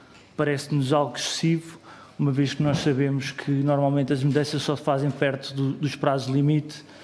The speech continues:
e, portanto, deve haver aqui alguma razão para este, para este prazo de três anos, mas parece-nos, eh, bastante alargado.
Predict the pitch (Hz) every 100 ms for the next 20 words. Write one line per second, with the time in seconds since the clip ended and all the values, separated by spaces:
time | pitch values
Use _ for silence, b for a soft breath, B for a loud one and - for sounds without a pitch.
0 | B B - 131 - - 135 127 - -
1 | - - 143 143 139 147 143 151 139 135
2 | 139 127 131 143 131 139 131 - - 143
3 | 196 190 190 - - - - 139 131 -
4 | 143 127 147 143 - 127 - 127 117 131
5 | - - - 117 - 123 123 - 135 123
6 | - - B B B B - 143 131 127
7 | 117 98